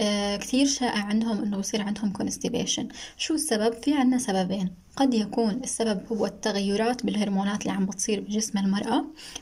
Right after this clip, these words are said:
ممكن إنها ت-، آه، تسبب أو تكون سبب للكونستيبيشن. وشغلة ثانية إنه ممكن اليوتيرس، الرحم، كونه هو عم يكبر، فبالتالي هو عم يضغط على الأمعاء، فهاد ممكن إنه يعمل لي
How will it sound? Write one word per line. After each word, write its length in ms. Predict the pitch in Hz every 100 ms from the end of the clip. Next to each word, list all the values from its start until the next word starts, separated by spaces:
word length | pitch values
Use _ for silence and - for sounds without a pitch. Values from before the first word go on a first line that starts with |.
| -
ممكن 240 | 202 -
إنها 200 | 208 208
ت-، 160 | 214 -
آه، 640 | 214 208 196 196 196 190
تسبب 520 | 190 - 233 202 202 190 214
أو 100 | 208
تكون 240 | - 214
سبب 320 | 196 233 214 208
للكونستيبيشن. 1120 | 208 202 262 - 196 202 - 208 269 302 403 453 - - - - -
وشغلة 580 | 226 214 214 - 339 349
ثانية 360 | 339 320 294 277
إنه 140 | 214
ممكن 320 | 277 320 302
اليوتيرس، 580 | 220 226 277 233 220 220
الرحم، 520 | - 220 220 214 202 - - - -
كونه 220 | 262 247
هو 200 | 220 233
عم 240 | 208 190
يكبر، 320 | 202 208 196 202
فبالتالي 540 | - 208 214 254 233
هو 160 | 247 233
عم 260 | 202 190
يضغط 480 | 226 254 247 226 -
على 300 | 190 196 196 -
الأمعاء، 680 | 156 - 190 185 190 240 -
فهاد 540 | - 247 277 254 -
ممكن 280 | 247 240 -
إنه 280 | 220 202 196
يعمل 280 | 185 202
لي 300 | 202 202 202